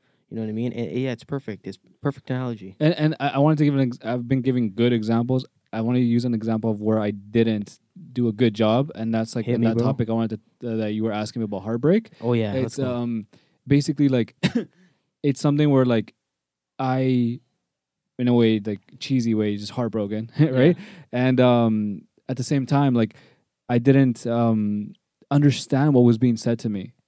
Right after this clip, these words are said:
Speaker 2: right?
Speaker 1: Okay,
Speaker 2: I had
Speaker 1: yeah.
Speaker 2: the answers in my face, right? Like, I was praying, I'm like, "God, I'm heartbroken, like, I need answers, blah, blah, blah." And the answers would hit me, boom. Like, one ship would come by, give me answers. I'm like, "No, like,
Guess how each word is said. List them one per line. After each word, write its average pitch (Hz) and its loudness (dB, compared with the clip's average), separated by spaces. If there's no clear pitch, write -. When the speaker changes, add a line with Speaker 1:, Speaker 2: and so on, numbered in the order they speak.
Speaker 2:
right? 113 0
Speaker 1:
Okay, 117 -18
Speaker 2:
I 127 -2
had 156 0
Speaker 1:
yeah. 156 0
Speaker 2:
the 147 0
answers 139 2
in 131 2
my 117 2
face, 113 -4
right? 117 -4
Like, 120 -2
I 127 -6
was 123 2
praying, 131 0
I'm 117 2
like, 113 0
"God, 127 -2
I'm 123 -8
heartbroken, 127 -2
like, 113 -10
I 110 -8
need 123 -4
answers, 135 -2
blah, 120 0
blah, 127 0
blah." - -14
And 127 -4
the 139 -4
answers 151 -2
would 123 4
hit 202 6
me, 107 -4
boom. 117 2
Like, 120 -4
one 139 2
ship 156 0
would 120 -6
come 139 0
by, 131 2
give 123 -2
me 123 0
answers. 123 -2
I'm 123 0
like, 117 -4
"No, 147 -4
like, 123 -6